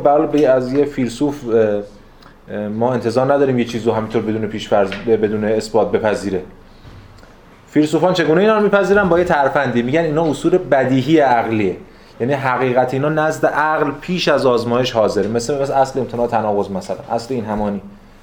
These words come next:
اصل این همانی می‌گن اصلاً احتیاجی به آزمون نداره، چون خودش پیشاپیش حاضره، یا در بهترین حالت می‌گن آزمون به خود راجعه، یعنی به خودش ارجاع می‌ده.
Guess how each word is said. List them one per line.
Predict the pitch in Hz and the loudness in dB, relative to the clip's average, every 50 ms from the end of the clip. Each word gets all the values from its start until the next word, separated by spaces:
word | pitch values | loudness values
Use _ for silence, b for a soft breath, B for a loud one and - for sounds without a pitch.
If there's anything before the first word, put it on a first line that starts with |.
| B - | B -8
اصل | 120 117 - - | -8 -6 -4 -4
این | 127 120 | -4 -2
همانی | 123 123 127 139 156 | 0 0 0 0 0
می‌گن | 151 156 156 | 0 0 0
اصلاً | 147 139 156 | 0 0 0
احتیاجی | 147 135 135 160 165 156 151 147 | -2 0 2 2 2 2 2 2
به | 143 135 | 2 4
آزمون | 127 127 113 110 123 123 117 | 4 2 2 0 0 0 2
نداره، | 117 110 110 107 107 | 2 4 2 2 0
چون | - 135 | -2 -4
خودش | 131 - 147 143 143 143 | -2 0 0 0 0 -2
پیشاپیش | - - 117 - 120 110 110 131 135 131 - B B B B B B B B - | -4 -6 -2 0 0 0 0 -2 -6 -8 -12 B B B B B B B B -2
حاضره، | 127 120 117 110 135 170 180 196 | 0 0 2 2 4 4 4 6
یا | 196 185 165 156 | 6 4 4 2
در | 143 151 147 139 | 2 2 2 2
بهترین | 139 139 139 151 139 | 2 2 2 2 2
حالت | 143 147 170 170 | 2 2 0 0
می‌گن | 170 170 170 165 - | 0 -2 -2 -2 2
آزمون | - 131 135 131 120 131 151 156 165 160 147 135 123 120 113 107 | 2 4 4 4 2 -2 -2 0 0 0 -2 -4 -8 -10 -4 -2
به | 123 117 | -4 -2
خود | - 131 117 110 | -2 -2 0 2
راجعه، | 117 113 110 104 117 117 101 95 | 4 4 4 2 2 0 0 0
یعنی | 101 104 | 0 -2
به | 113 110 | -2 -4
خودش | 107 - 131 113 101 - - | -2 -2 -2 -2 -2 -4 -4
ارجاع | 107 101 92 101 98 90 | -4 -4 -2 -2 -2 -2
می‌ده. | 90 90 | -4 -6